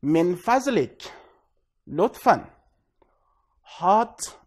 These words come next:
جواز السفر و تأشیرة الخروج.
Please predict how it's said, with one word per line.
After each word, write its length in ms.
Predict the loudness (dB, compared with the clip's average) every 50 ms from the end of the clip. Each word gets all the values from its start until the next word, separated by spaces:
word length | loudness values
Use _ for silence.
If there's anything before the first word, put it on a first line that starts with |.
| -20 -20 -4
جواز 460 | 0 0 2 2 2 2 0 0 -2
السفر 720 | -6 -8 -8 -8 -8 -8 -6 -4 -2 -2 -2 -2 -2 -6 -10 -18 _ _ _ _ _ _ _ _ _ _ _ _ _ _ _ _ _ _ _ _ _ _ _ _
و 140 | -2 -2 -2
تأشیرة 640 | 0 -4 -6 -6 -6 -8 -10 -10 -6 -6 -6 -4 -2
الخروج. 640 | -4 -4 -4 -6 -4 -4 -4 -4 -6 -10 -16 -20